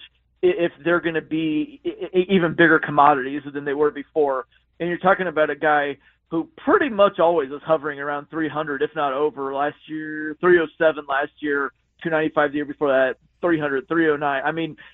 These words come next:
you're getting a guy who's gonna hit for average. And, um, I don't know if we're ever gonna see him hit thirty-three bombs again like he did in two thousand nineteen. But even if,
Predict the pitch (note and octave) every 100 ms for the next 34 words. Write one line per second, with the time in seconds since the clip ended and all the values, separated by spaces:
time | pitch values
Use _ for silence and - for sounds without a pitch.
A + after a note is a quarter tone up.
0 | _ D#3 F#3 G3 F#3 E3+ E3 D#3 D#3 D3+
1 | E3 C#3 D#3 - C3+ C3 B2+ C3 B2 _
2 | _ _ _ E3 D#3+ D3+ D3 C#3+ D3+ D#3
3 | D3+ C#3+ C#3+ C#3+ D3+ E3+ E3+ D3+ D3 D#3
4 | D#3+ D#3 D#3 D#3 D3 D#3 C#3+ D#3 D3+ D3
5 | D3+ - D#3 D3+ - D#3 D3+ C3 C#3+ E3
6 | D#3+ F3 F3 D#3+ D#3+ E3+ - E3+ D#3+ E3
7 | F3 - E3 E3+ F3+ _ _ _ - F3+
8 | A3 B3+ G#3